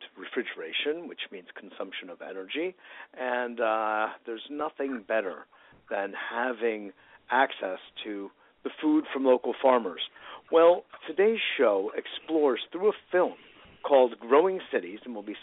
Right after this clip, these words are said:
speaking with the, uh, with one of the filmmakers and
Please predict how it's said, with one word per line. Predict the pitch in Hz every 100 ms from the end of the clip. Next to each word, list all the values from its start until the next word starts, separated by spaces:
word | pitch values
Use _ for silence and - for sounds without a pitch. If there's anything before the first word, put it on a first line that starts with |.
| -
speaking | - 143 120 92 - - - -
with | 131 110 _ -
the, | 107 101
uh, | 101 101 98
with | 104 110
one | 127
of | 117
the | 98
filmmakers | - 101 98 95 123 113 - -
and | 98 98